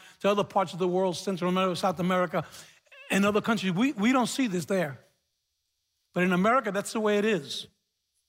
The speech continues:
Two, only two.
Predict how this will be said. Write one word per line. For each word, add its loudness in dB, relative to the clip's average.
Two, 4
only 4
two. 0